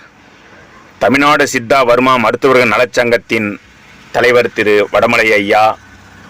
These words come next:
பொருளாளர் வடிவேலு ஐயா, செயலாளர் ராஜா மற்றும் சங்க நிர்வாகிகள் அனைவருக்கும் சித்தர்களின் சார்பாக அடியேன் அன்பான நன்றியையும்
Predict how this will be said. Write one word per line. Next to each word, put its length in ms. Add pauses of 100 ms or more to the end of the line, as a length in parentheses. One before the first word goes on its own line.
(240)
பொருளாளர் 640 (540)
வடிவேலு 440
ஐயா, 440 (1200)
செயலாளர் 760 (760)
ராஜா 640 (120)
மற்றும் 360
சங்க 320
நிர்வாகிகள் 720
அனைவருக்கும் 720 (640)
சித்தர்களின் 480
சார்பாக 600
அடியேன் 500 (140)
அன்பான 680 (1500)
நன்றியையும் 840